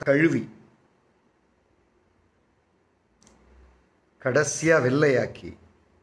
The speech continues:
அதையும் துளியா உடைச்சு, கடைசியா வந்து நிக்கிற இடம் பொடி பொடியா நீங்க சாப்பிடுற sugar என்கிற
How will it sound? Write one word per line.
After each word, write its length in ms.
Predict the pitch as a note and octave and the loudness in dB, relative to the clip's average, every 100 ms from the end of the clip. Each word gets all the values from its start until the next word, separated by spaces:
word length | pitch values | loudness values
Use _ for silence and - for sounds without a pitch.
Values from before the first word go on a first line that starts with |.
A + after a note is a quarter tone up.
| _ _ _ _ _ _ _ _ _ _ _ _ _ _ _ | _ _ _ _ _ _ _ _ _ _ _ _ _ _ _
அதையும் 560 | B2 C3+ F#3 F#3 F#3 F#3+ - - | -2 2 4 4 2 0 -10 -6
துளியா 360 | D3 D#3+ D#3 A#2+ A#2+ | -2 2 2 2 0
உடைச்சு, 460 | C#3 - - A2 E2+ - _ _ _ _ _ _ _ _ _ _ _ _ _ _ _ _ _ _ _ _ _ _ _ _ _ - | -2 -4 -10 -10 -12 -16 _ _ _ _ _ _ _ _ _ _ _ _ _ _ _ _ _ _ _ _ _ _ _ _ _ -16
கடைசியா 680 | G2 D#3 - - E3+ F#3 G#3+ | -10 -8 -6 -6 2 4 4
வந்து 220 | D3 D3 | 2 0
நிக்கிற 300 | C3 B2+ D3 B2+ A2 | -2 -4 -2 -2 0
இடம் 280 | C3+ G#3+ - _ _ | -4 -4 -12 _ _
பொடி 160 | B2+ | -6
பொடியா 520 | C3 B2 G#2+ F#2+ - - _ _ _ _ _ _ _ B2 | -4 -6 -8 -8 -8 -12 _ _ _ _ _ _ _ -8
நீங்க 360 | C3 C#3+ A#2+ G#2+ - | -4 -2 -4 -6 -6
சாப்பிடுற 640 | G#2+ G#2+ - - A#2+ - - _ _ - | -6 -6 -10 -6 -4 -4 -8 _ _ -10
sugar 600 | - F3+ - F3+ F3+ F3+ | 0 2 6 4 4 0
என்கிற 420 | D3 C#3 B2+ B2+ | -2 0 2 0